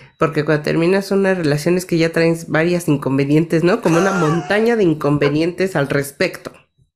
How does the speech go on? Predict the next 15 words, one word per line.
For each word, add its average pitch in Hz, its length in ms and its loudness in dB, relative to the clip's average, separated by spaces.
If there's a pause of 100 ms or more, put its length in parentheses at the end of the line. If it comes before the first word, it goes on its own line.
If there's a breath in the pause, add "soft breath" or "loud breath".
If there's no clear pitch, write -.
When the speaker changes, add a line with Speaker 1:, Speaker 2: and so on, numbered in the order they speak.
(120)
Speaker 2:
Yo 202 200 2
he 277 40 2
de 311 120 0
confesar, 160 640 0
rabanitas, 120 720 -4
rabanitos, 104 640 -8
rabanites, 101 720 -12 (680 loud breath)
que 135 160 2
sí 190 460 0
llegué 160 320 2
a 147 140 -2
terminar 113 520 -4
relaciones 113 1000 -8 (460)
a 117 140 -6
distancia. - 640 -18